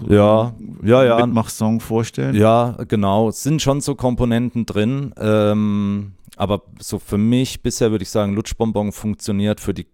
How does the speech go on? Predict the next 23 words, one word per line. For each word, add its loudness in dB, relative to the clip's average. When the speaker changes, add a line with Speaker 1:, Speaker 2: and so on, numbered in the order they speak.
Speaker 1:
kleineren -2
Kinder -2
am -4
besten, -12
so. -14
Und -8
wie -2
die, -2
wie -6
Kinder -2
einfach -6
andere -6
Texte -8
wahrnehmen -2
und -2
aufnehmen, -6
das -18
finde -10
ich -12
immer -6
selber -6
schwer -8
einzuschätzen. -10